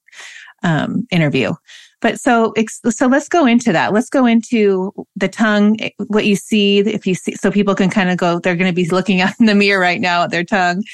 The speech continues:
Um, and then the fingernails is fascinating. Never in my life have I heard that.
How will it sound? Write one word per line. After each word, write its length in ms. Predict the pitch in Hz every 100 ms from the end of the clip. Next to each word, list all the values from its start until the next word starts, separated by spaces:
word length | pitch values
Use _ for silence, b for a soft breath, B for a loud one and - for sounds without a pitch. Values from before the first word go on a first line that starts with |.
| B B B _
Um, 360 | 208 190 175 170
and 160 | 202 196
then 300 | 202 196 196 -
the 100 | 196
fingernails 580 | - 208 208 190 190 190
is 120 | 190 -
fascinating. 760 | 185 190 - 190 180 185 185
Never 260 | 190 190 190
in 120 | 185
my 120 | 175
life 300 | 165 165 170
have 140 | 175
I 100 | 165
heard 220 | 165 165 160
that. 280 | 160 165